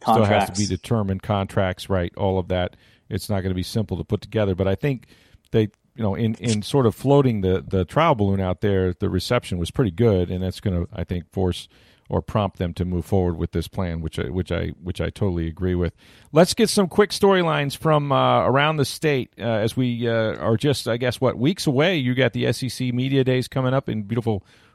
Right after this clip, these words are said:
Speaker 1: Hoover, Alabama, that you'll be at, uh, shortly. So let's start there in the S E C, and, uh, give me just what pops in your mind quickly, uh,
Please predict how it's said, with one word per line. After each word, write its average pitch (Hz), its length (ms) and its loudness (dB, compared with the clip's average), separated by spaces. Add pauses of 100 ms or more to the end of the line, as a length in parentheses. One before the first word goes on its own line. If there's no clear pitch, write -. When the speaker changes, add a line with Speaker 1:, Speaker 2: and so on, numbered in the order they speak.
Speaker 1:
Hoover, 151 280 6
Alabama, 131 480 2
that 143 200 0
you'll 151 100 4
be 147 180 0
at, 147 220 0 (180)
uh, 123 240 0
shortly. 156 420 0 (340)
So 135 340 8
let's 147 320 2
start 156 340 4
there 151 240 6
in 143 60 0
the 139 100 -2
S 143 220 -2
E 143 80 0
C, 151 400 -2
and, 120 320 -2
uh, 113 260 0
give 220 140 -2
me 240 140 -4
just 185 260 -2
what 196 160 0
pops 180 280 4
in 170 60 -4
your 151 100 0
mind 139 380 0 (380)
quickly, 139 580 2
uh, 123 320 6